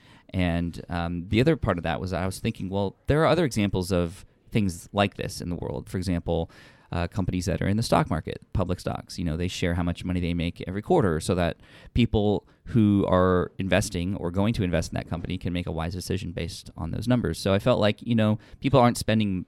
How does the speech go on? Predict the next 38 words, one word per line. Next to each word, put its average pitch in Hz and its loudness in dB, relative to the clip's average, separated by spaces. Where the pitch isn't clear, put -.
their 90 2
money 101 4
with 98 0
me 90 2
like 87 -2
they 87 0
are 87 2
with 82 -2
a - -12
stock, 131 0
but - 0
they 98 4
are 104 6
spending 92 0
their 80 -4
time 90 -2
with - -16
me. - -14
And 92 -2
time 98 0
is 90 -2
worth 90 0
more 90 -4
than - -8
money. - -10
So - -6
I 87 0
need 92 4
to 95 2
make 82 -2
sure 87 0
that 80 -2
I'm 80 -2
always 82 -2
open 73 -2
and - -6
honest 58 -6
with - -2